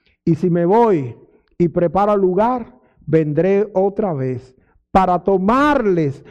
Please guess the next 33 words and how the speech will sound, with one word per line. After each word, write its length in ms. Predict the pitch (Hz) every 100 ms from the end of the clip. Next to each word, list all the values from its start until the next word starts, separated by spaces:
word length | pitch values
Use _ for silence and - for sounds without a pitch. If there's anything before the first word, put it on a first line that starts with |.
| 160
y 100 | 226
para 300 | 226 226 220
llevarles, 800 | 214 220 214 269 349 294 214 175 - -
para 220 | 277 262
que 120 | 254 233
sepan 380 | 311 339 320
a 100 | 311
dónde 360 | 294 359 359 349
voy 440 | 320 330 285 220 - -
y 80 | 208
para 240 | 196 208 196
que 100 | 196
sepan 580 | 233 220 214 208 202 - _
el 200 | 185 165
camino". 540 | 151 147 151 135 123 117 _ _ _ _
La 160 | 165 160
esperanza 540 | 151 185 202 220 214
del 120 | 208 190
creyente 540 | 202 196 214 185 180
está 200 | - 196
sostenida 760 | 208 - 190 180 175 147 151 151 - _
en 160 | 170 160
que 140 | 165
Cristo 340 | 190 196 196 175
viene 300 | 196 180 180
otra 400 | 277 285 240 180
vez 420 | 156 131 - - _ _ _ -
por 340 | 254 320 349
nosotros 640 | 320 254 226 190 147 - - _ _ _ _ _
para 220 | 180 175
llevarnos 640 | 170 175 185 196 180 175 160
a 100 | 156
disfrutar 680 | 151 156 143 170 165 139